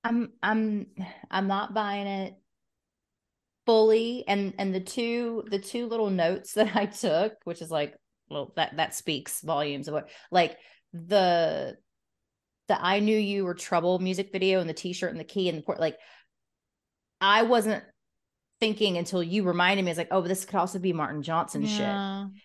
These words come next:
Speaker 1: And, and, um, and I don't mean shit in a bad way. I just, like,
Speaker 2: No, yeah.
Speaker 1: I, I, I, looking back through this, looking at the pictures,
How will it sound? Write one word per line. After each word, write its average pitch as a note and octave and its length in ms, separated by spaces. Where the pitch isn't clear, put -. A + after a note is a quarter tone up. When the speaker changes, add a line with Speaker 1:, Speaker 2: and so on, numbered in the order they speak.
Speaker 1:
And, G3 400
and, F3+ 440
um, D#3 520
and F#3+ 80
I G#3+ 40
don't A3+ 140
mean D#3+ 140
shit - 240
in C3+ 80
a B2 40
bad C#3 260
way. G2+ 240
I A#2 60
just, F3 280
like, F3+ 220
Speaker 2:
No, F#3 60
yeah. F#3 240
Speaker 1:
I, G3+ 140
I, G3+ 340
I, C#4+ 720
looking B3 340
back B3+ 240
through G#3+ 140
this, F#3+ 200
looking F#3 300
at G#3 60
the G#3 80
pictures, E3+ 560